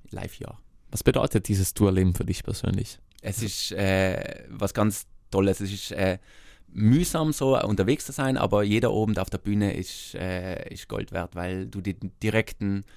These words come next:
Speaker 1: Zugang zu den Fans hast, du kannst spontan
Speaker 2: Mhm.
Speaker 1: sein, du kannst mit ihnen singen und man ist ja emotional nach so einem Konzert ja total aufgeladen und das ist eine wunderschön, wunderschöne Geschichte.
Speaker 2: Mhm.
Speaker 1: Wenn Leute die
Speaker 2: Aber,
Speaker 1: eigenen Songs
Speaker 2: aber,
Speaker 1: singen.
Speaker 2: ja,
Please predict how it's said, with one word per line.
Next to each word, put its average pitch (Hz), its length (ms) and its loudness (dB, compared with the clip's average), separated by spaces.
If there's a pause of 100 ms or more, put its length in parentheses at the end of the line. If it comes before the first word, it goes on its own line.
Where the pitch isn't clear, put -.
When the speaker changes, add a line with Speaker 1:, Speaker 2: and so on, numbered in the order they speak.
(280)
Speaker 1:
Zugang 107 260 2
zu - 80 -10
den 92 120 -4
Fans 113 360 0
hast, 98 160 -2
du 95 120 -6
kannst - 540 -8
spontan 101 500 2
Speaker 2:
Mhm. - 20 0
Speaker 1:
sein, 101 360 -2
du 98 60 -4
kannst 98 420 -8
mit 104 180 -2
ihnen 117 260 6
singen 101 500 -2 (340)
und 101 140 0
man 92 140 4
ist 104 100 2
ja 98 180 2
emotional 95 600 2
nach 101 100 0
so - 100 -8
einem 104 80 -6
Konzert 92 300 -10
ja 90 80 -8
total 92 320 -10
aufgeladen 95 520 -10
und 95 140 -12
das 90 120 -14
ist - 100 -18
eine 92 100 -8
wunderschön, 95 680 -8
wunderschöne 95 460 0
Geschichte. - 420 -12 (320)
Speaker 2:
Mhm. 104 140 -4 (260)
Speaker 1:
Wenn 92 120 -4
Leute 95 180 4
die - 80 4
Speaker 2:
Aber, - 100 8
Speaker 1:
eigenen 98 180 4
Songs 107 160 2
Speaker 2:
aber, 123 80 6
Speaker 1:
singen. 92 280 -4 (120)
Speaker 2:
ja, 98 160 4